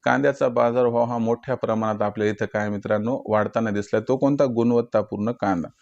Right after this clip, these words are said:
आणि अशा परिस्थितीमध्ये मग गुणवत्तापूर्ण कांदा हा कमी आहे आणि याच्यामुळे बहुधा कांद्याचा बाजारभाव आपल्याला इथून पुढच्या एक, अ, साठ सत्तर दिवसामध्ये जर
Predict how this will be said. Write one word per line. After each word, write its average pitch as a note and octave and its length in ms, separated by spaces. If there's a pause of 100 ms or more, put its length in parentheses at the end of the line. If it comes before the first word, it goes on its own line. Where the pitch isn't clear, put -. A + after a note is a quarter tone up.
(420)
आणि C3+ 180
अशा C#3 360
परिस्थितीमध्ये A#2 960
मग B2+ 340
गुणवत्तापूर्ण C3+ 1040
कांदा C3+ 380
हा C#3 160
कमी C3+ 340
आहे A#2+ 220 (120)
आणि G#2+ 260
याच्यामुळे C3 640 (400)
बहुधा B2+ 560
कांद्याचा A#2 680
बाजारभाव G#2+ 720
आपल्याला A2+ 440
इथून A#2 400
पुढच्या A#2+ 320
एक, B2+ 140
अ, C3 240
साठ C3+ 280
सत्तर C3+ 320
दिवसामध्ये B2 640
जर A#2+ 120